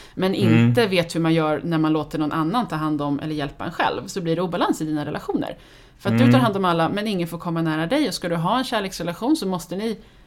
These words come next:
Speaker 1: kunna ge och ta, båda två. Det räcker inte med att du kan ge och ta hand om dig själv, för att då kan ingen komma nära.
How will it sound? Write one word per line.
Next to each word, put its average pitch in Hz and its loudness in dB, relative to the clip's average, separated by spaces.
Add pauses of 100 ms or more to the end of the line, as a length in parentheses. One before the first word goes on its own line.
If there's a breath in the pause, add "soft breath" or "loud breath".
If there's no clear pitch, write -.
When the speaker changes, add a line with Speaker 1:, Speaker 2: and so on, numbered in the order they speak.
(320 soft breath)
Speaker 1:
kunna 180 -2
ge 165 0
och - -4
ta, 226 2
båda 180 2
två. - -4 (140)
Det 202 -4
räcker 220 -4
inte 160 -2
med 160 -2
att 151 -10
du 165 -4
kan 127 -6
ge 147 -2
och 127 -6
ta 156 -8
hand 139 -4
om 143 -2
dig 147 -4
själv, 247 -2
för 247 -14
att 165 -10
då - -10
kan 240 -2
ingen 196 -4
komma 190 -6
nära. 196 -2